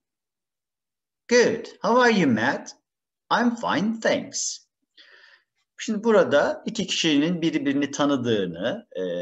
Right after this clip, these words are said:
belli bir samimiyete sahip olduğunu söyleyebiliriz. Ve günaydın, günaydın Sarah. Nasılsın? İyiyim.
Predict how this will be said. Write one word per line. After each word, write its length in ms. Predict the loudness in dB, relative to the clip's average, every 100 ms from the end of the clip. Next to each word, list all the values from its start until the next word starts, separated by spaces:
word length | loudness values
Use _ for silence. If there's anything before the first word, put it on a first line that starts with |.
| -6 -6 -8 -10 -12 -14 -14 -14 -16 -8
belli 240 | -6 -6
bir 60 | -6
samimiyete 560 | -4 -4 -2 -4 -8 -12
sahip 400 | -8 -6 -6 -8
olduğunu 640 | -8 -6 -8 -12 -10 -10
söyleyebiliriz. 1200 | -6 -6 -6 -6 -8 -8 -12 -10 -10 -8 -8 -10 _ _ _ -8
Ve 280 | -8 -10 _ _ _ _
günaydın, 680 | -4 0 0 0 -2 -6 -12
günaydın 460 | -8 -4 -4 -4 -6
Sarah. 560 | -4 -2 0 0 -4 -10 _ _ -18
Nasılsın? 720 | -14 -10 -8 -6 -8 -10 -14 _ _ _ _ -20 -20 -10
İyiyim. 760 | -4 -4 -2 -4 -4 -8 -14